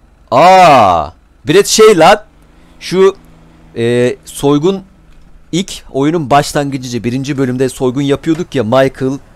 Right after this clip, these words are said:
e, Trevor ve Brett. Üç kişi soygun yapıyorduk ya. Brett'ti bence o. Trevor,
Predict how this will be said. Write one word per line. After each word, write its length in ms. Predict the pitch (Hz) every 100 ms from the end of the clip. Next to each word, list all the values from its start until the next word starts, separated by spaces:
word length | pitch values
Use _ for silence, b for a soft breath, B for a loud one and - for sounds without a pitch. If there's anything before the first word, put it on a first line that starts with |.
| _ _ -
e, 320 | 113 110 113
Trevor 420 | - 139 131 139 131
ve 160 | 123
Brett. 380 | 117 113 - - _
Üç 140 | 127
kişi 200 | - -
soygun 300 | 131 139 131
yapıyorduk 460 | 147 143 170 165 -
ya. 260 | 104 85 104
Brett'ti 320 | 156 - 147
bence 300 | 151 139 156
o. 200 | 120 - _ _ _ _ _ _ _ _ _ _ _ _ _ _ _ _ _ _ _ -
Trevor, 380 | 127 135 139